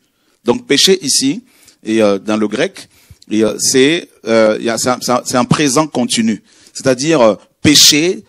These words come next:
de manière consciente et continue. D'accord ?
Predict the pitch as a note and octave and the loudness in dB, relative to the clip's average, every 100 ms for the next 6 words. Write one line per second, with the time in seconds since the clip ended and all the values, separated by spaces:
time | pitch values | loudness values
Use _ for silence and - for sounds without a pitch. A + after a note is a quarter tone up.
0 | _ A2 C3 C3+ C3+ D3 - D3 C#3 - | _ -2 0 0 -2 -4 -2 -2 0 0
1 | D#3+ D#3 - C#3 D3 D#3 _ - C#3+ - | -2 -6 0 2 2 -2 _ 0 0 0
2 | C#3+ C3+ - - _ _ _ _ _ _ | 2 2 0 -12 _ _ _ _ _ _
3 | _ _ _ - A2+ A2+ D3+ G3+ | _ _ _ -8 -6 0 0 0